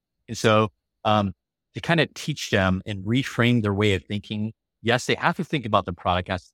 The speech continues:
the C E O, put on their C E O hat. But if they, um, are engaging with the market, especially early stage,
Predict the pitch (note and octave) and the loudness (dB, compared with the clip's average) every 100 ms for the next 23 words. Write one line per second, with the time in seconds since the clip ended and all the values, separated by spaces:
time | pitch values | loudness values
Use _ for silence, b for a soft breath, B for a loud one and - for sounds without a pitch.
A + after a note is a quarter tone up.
0 | - F#2+ F2+ F2 D#2+ G2+ F#2+ F2 D#2+ A2 | -6 0 2 0 -2 -6 -6 -6 -8 -8
1 | A2+ G#2+ F#2 E2 - _ _ - B2 B2 | -6 -4 -4 -6 -8 _ _ 0 0 0
2 | - C3 B2 B2+ B2 - _ _ A#2+ A2+ | -4 2 4 4 2 -2 _ _ 0 0
3 | G#2+ - A#2 A2 _ - A2+ A2 D3 D#3+ | 0 2 2 2 _ -8 -2 2 2 2
4 | C3 A2 F#2 F#2 F#2 F#2+ - - - - | 0 -2 -4 -4 -6 -8 -14 -18 -14 -8
5 | F#3 - D#3 - D3+ C3+ G2 - - | -6 -4 -4 0 2 2 -2 -8 -16